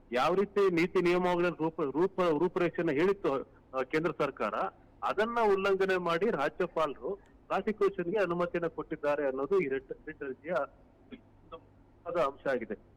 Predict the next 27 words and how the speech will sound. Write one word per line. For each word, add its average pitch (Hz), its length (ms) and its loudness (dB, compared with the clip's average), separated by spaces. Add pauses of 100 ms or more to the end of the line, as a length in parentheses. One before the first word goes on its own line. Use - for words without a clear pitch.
(220)
ಹಾಗಾಗಿ, 196 720 -2 (280)
ಆ, 143 120 2
ಸಿದ್ದರಾಮಯ್ಯ 208 580 0
ಅವರು 196 200 2
ರಿಟ್ 165 160 0
ಅರ್ಜಿಯನ್ನ 190 400 2 (400)
ಸಲ್ಲಿಸಿ 220 540 2 (220)
ಆದಷ್ಟು 185 520 2
ತ್ವರಿತವಾಗಿ 220 600 0
ವಿಚಾರಣೆ 190 340 2
ತಗೋಬೇಕು 175 500 -2
ಅಂತ 165 180 0
ಹೇಳಿದ್ರು. 165 380 0
ಅವರ 156 220 2
ಪರವಾಗಿ 170 640 2 (340)
ರವಿವರ್ಮ 185 440 4
ಕುಮಾರ್ 175 360 2
ಅವರು 170 260 0
ಹೈಕೋರ್ಟ್ 151 360 -2
ಅಲ್ಲಿ 165 140 0
ವಾದ 135 260 2
ಮಂಡನೆಯನ್ನ 160 380 2
ಮಾಡಿದ್ರು. 147 460 2 (340)
ಸಿದ್ದರಾಮಯ್ಯ 214 500 2
ಅವರು 202 200 4
ಮಾ-, 175 180 0
ಹೇಳಿದಂತ, 175 420 -2